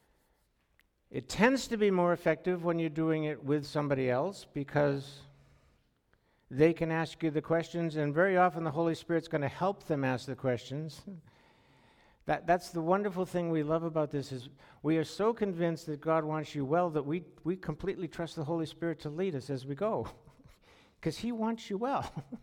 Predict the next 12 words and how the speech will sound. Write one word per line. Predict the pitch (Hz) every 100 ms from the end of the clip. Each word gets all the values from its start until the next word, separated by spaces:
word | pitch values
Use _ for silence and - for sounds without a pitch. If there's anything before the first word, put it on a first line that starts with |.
| 294 -
<laughs> | 208 - - - - 208 165
He | 175
wants | 226 226 254
the | -
person | 226 220 220 226
sitting | 214 214 214
across | 214 202 208 202
from | 202
us | 208 175
well. | 190 254 226 120
And | 127 139 139
so | 165 165 170